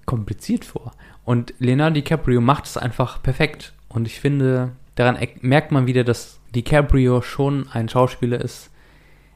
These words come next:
der unsere, also die derzeitige Gener-, Kinogeneration definiert.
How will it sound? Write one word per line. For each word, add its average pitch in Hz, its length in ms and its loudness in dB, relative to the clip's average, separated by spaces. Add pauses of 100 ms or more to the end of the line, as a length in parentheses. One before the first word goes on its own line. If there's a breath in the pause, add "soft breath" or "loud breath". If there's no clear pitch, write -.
(100)
der 113 720 2
unsere, 117 800 2 (100)
also 110 160 0
die 107 200 -2
derzeitige 120 760 2
Gener-, 113 300 -2 (120)
Kinogeneration 120 1040 0
definiert. 107 760 -4